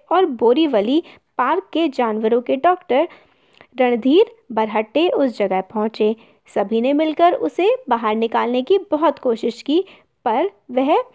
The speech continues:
टस से मस ना हुआ। हारकर डॉक्टर बरहट्टे ने बेहोशी की दवा की सुई तैयार की और एक लंबे पाइप से फूंककर तेंदुए के बच्चे को लगाई। बेहोश हो जाने के बाद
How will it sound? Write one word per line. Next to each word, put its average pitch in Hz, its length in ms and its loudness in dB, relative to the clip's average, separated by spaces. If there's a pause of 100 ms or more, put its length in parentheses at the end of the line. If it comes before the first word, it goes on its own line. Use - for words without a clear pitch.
(280)
टस 262 120 0 (100)
से 440 160 2 (180)
मस 254 240 -4
ना 240 100 -4
हुआ। 220 320 -4 (280)
हारकर 339 420 0
डॉक्टर 269 400 0
बरहट्टे 233 540 0
ने 349 140 0
बेहोशी 233 540 0
की 220 120 0
दवा 196 280 0
की 190 180 -6
सुई 202 340 0 (300)
तैयार 254 380 2
की 339 280 0
और 254 300 -2
एक 285 200 -2
लंबे 370 320 2
पाइप 208 400 -4
से 359 260 -2 (240)
फूंककर 285 440 0
तेंदुए 254 480 -2
के 320 140 -4
बच्चे 254 360 -4
को 233 120 -4
लगाई। 220 400 -4 (300)
बेहोश 240 380 2
हो 247 100 2
जाने 240 360 0
के 339 180 -2
बाद 247 360 -2